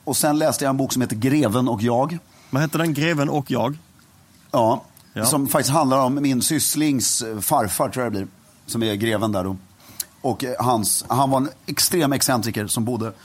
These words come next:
Speaker 1: på, i Monaco och samlade på lemurer.
Speaker 2: Djuret
Speaker 1: Eh,
Speaker 2: lemur?
Speaker 1: Djuret, levande l-, lemurer. Och, eh, han, han har berömt en gång, han skickade alltid sitt bagage en vecka innan han åkte själv på en resa.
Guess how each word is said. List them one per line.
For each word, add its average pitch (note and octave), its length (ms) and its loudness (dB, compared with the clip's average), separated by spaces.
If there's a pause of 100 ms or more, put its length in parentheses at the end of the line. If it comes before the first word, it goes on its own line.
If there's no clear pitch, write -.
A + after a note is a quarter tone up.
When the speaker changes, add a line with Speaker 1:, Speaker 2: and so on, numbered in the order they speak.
(420)
Speaker 1:
på, A2+ 220 -2 (420)
i C3+ 80 2
Monaco C3+ 480 2 (680)
och - 220 -6 (140)
samlade A#2+ 540 4
på A2 220 0
lemurer. B2 580 2 (420)
Speaker 2:
Djuret C3 360 0
Speaker 1:
Eh, A2+ 300 4
Speaker 2:
lemur? G2+ 360 0 (760)
Speaker 1:
Djuret, D3+ 500 2
levande B2+ 480 4
l-, B2 500 0
lemurer. A2 380 2 (680)
Och, C3 420 0
eh, A#2+ 440 2
han, C3+ 220 2
han C#3+ 200 4
har C#3+ 100 4
berömt C3+ 420 2
en C3+ 240 2
gång, A2 360 2 (480)
han D3 360 2
skickade D3+ 340 2
alltid C#3 220 0
sitt A#2+ 140 0
bagage C#3 540 2
en B2 120 2
vecka A#2+ 280 -2
innan G#2+ 240 2
han A2 120 2
åkte A2+ 260 -2
själv B2+ 240 0
på G#2+ 100 0
en G2+ 60 4
resa. G#2 260 0